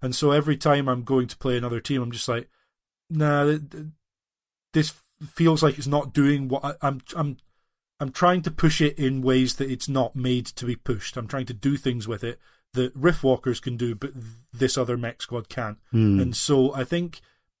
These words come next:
Speaker 1: I would have to sort of say, "I am gonna be playing this game for a long time to get to the point where I've played Riftwalkers, done everything I want to do with them, move on to the next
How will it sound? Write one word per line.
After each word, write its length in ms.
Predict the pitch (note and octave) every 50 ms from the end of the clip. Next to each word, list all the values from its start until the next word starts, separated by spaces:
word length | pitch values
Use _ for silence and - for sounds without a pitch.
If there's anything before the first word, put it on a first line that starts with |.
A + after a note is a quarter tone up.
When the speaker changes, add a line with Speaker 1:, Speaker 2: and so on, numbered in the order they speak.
| _ _ _ _ _ _ -
Speaker 1:
I 120 | D3+ D3
would 180 | D3+ D3 C#3+ -
have 320 | - D3 D3+ C#3+ - - -
to 220 | D3+ C#3 C3+ B2+
sort 360 | B2 - - - C3 C3 C3
of 80 | B2 -
say, 380 | - C#3+ B2+ B2 A#2+ B2+ C3 - _
"I 140 | C#3 C3+ C#3
am 140 | C#3 C3+ B2+
gonna 220 | C3+ C3+ C3 B2+
be 80 | A#2+ A#2
playing 260 | - - B2+ B2 A#2+
this 140 | A#2+ A2+ -
game 260 | - B2+ B2 A#2+ A2+
for 380 | - - B2 A#2 A#2 G#2+ - - _ _ _ _ _ _
a 100 | C#3 C3+
long 560 | C3+ C3 C3 C3+ C#3 C#3 C3+ C3 C3 B2+ B2+ A#2+
time 500 | - - C3+ B2 A2+ G#2+ G#2 G#2+ G#2+ - - _ _ _ _ _ -
to 80 | - A#2+
get 200 | C3 C3 B2+ -
to 60 | -
the 60 | B2 -
point 260 | - C3 B2 C3 C3
where 320 | C3 A#2+ A#2 A2+ A2+ G#2 - _ _ _ _ -
I've 180 | B2 - -
played 260 | - D#3+ D#3 D#3 D3+
Riftwalkers, 640 | B2 C3+ C3 - - B2+ B2 B2 - - C3 A#2+ G#2+
done 160 | - C3+ C3
everything 280 | C3+ C#3 C3+ C#3 C#3 C3+
I 40 | C3
want 180 | B2 B2 B2 A#2+
to 60 | -
do 100 | - C3 B2+
with 100 | A2+ -
them, 200 | A#2+ A2+ A2 A2+
move 160 | B2 B2+ A#2+
on 100 | B2+ A#2+
to 100 | G#2 -
the 60 | B2+ B2
next 540 | C#3 D3 D3+ D3+ - - - - - -